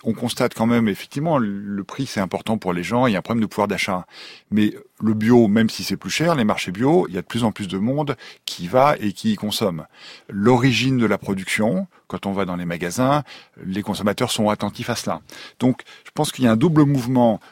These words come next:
de, euh, de consommateurs plus éclairés sur les conséquences de leur acte d'achat et d'acteurs locaux qui veulent, euh, redévelopper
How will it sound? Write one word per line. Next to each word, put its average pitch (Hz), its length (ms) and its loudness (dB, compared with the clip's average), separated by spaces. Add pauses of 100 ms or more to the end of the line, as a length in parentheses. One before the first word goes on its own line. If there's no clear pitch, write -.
(120)
de, 95 560 -2 (260)
euh, 90 80 -14
de - 460 -10
consommateurs 117 500 0
plus 170 320 -2
éclairés 131 360 2
sur 104 160 -2
les 101 100 0
conséquences 110 640 0
de 101 100 0 (160)
leur 98 240 -8
acte 143 200 0
d'achat 117 580 0 (320)
et 104 100 -4
d'acteurs 123 360 2
locaux 127 440 2 (280)
qui - 160 -6
veulent, 143 560 2
euh, 110 200 6
redévelopper 139 1040 4